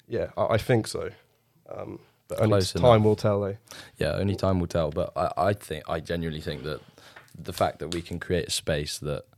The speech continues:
Speaker 2: people are able to share, whether it's, actually, we didn't, we didn't really touch on this, but we're,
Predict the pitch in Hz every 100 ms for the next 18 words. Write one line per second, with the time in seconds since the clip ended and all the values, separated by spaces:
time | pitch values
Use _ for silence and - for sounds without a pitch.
0 | _ _ _ - 87 85 73 82 80 -
1 | 73 71 - 76 - 82 76 73 - 113
2 | 113 98 - - 104 - 92 98 87 90
3 | - 95 90 80 82 92 - 76 - -
4 | - - 82